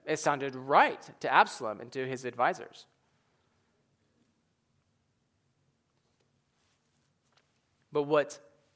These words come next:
Hushai offers sounds better.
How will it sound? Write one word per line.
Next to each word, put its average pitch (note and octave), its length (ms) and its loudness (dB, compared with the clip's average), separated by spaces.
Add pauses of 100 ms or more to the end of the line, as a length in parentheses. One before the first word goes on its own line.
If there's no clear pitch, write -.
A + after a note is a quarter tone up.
(960)
Hushai C3 560 -2 (220)
offers B2+ 580 0 (380)
sounds A2+ 280 -4
better. C3+ 300 -6